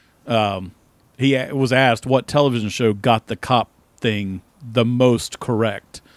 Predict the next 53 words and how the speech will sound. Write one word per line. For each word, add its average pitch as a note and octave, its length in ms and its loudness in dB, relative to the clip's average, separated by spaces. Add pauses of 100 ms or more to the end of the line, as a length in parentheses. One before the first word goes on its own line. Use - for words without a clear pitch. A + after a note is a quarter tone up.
(280)
of, G#2+ 200 -2
like, G#2 260 -2
all D3+ 240 4
of A2+ 80 0
the G#2 80 -4
cop F#2+ 220 -6
shows. F#2+ 280 -12
And G#2 160 -2
again, F#2+ 220 -6
there's F#2 140 -8
been G#2 140 -4
a F2+ 120 -8 (520)
hundreds G2+ 440 -2
of F2 80 -10 (100)
them. - 80 -20 (680)
Uh, G#2+ 260 -4
he C3+ 220 2
said, A#2 360 0 (140)
he B2+ 160 2
said A2 380 -4
Barney G#2+ 200 0
Miller, G#2+ 300 -2 (280)
'cause A#2+ 140 -2
it A2 60 -2
got A2+ 160 2
the A2+ 80 -2
humor G#2+ 540 0 (540)
of G#2 520 -2 (160)
working B2 380 2
in G2 80 -2
a - 20 -2
place A2 300 -2
like G2 180 -6
that, - 380 -14
you A#2+ 100 -4
know, G2+ 140 -4
without G#2 420 -8
kind B2 160 -2
of G#2+ 60 -2
stress, A#2+ 480 0
that G#2+ 180 -2
kind A2+ 140 -2
of G#2 200 -4
dealing A2 300 0
with G#2 240 -2
everything A2 300 -2
you're G#2+ 80 0
dealing G#2+ 260 0
with A2+ 160 0
as A2 140 0
a G#2+ 40 -2
cop. A#2 380 2 (640)
Um, F#2+ 400 -6